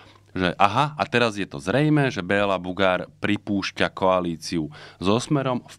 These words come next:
poriadku, má na to právo, len voliči naozaj pamätajte na to, že keď, e, idete ten, e, Most voliť, tak to volíte aj s tou perspektívou, že aj takáto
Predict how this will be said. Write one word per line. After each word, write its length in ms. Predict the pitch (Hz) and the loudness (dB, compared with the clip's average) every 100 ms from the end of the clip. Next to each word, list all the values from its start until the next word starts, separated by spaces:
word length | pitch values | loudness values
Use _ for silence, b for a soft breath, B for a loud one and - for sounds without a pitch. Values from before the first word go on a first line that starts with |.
| - | -2
poriadku, 800 | 90 98 117 131 - - 131 107 | 0 2 2 0 -4 -2 0 2
má 240 | 98 101 | 2 2
na 160 | 101 101 | 0 -4
to 160 | - 73 | -6 -8
právo, 560 | - 87 120 131 127 117 107 | 0 2 2 2 -2 -2 0
len 160 | 131 | 0
voliči 480 | 123 101 104 101 - | 0 0 -2 -2 0
naozaj 400 | 98 90 95 90 | 0 0 0 -2
pamätajte 540 | - 95 92 92 80 - | 0 0 0 -2 -4 -4
na 160 | 82 | -2
to, 240 | 95 135 - B B | 0 -2 -4 B B
že 240 | 92 113 120 | 0 0 0
keď, 400 | - 95 - - | -2 -4 -6 -4
e, 160 | 87 - 95 | -2 0 0
idete 260 | 98 98 90 | 0 0 0
ten, 240 | 95 87 | 0 0
e, 240 | 64 71 60 | 0 -2 0
Most 400 | 87 95 - - | 0 0 -2 -6
voliť, 440 | 80 101 135 131 - | 2 2 2 -2 -8
tak 240 | - 127 123 _ - - | 0 0 0 _ -12 -4
to 80 | 104 | -2
volíte 400 | 95 104 101 98 | 0 -2 -2 -4
aj 220 | - 104 | -2 -2
s 160 | 101 - | -4 -4
tou 240 | 98 95 | 0 0
perspektívou, 720 | - 87 - 92 - 95 95 | 0 -4 -2 -6 -2 0 0
že 160 | 90 92 | 0 0
aj 240 | 95 104 | 0 0
takáto 480 | - 87 98 90 85 | 0 0 0 0 -4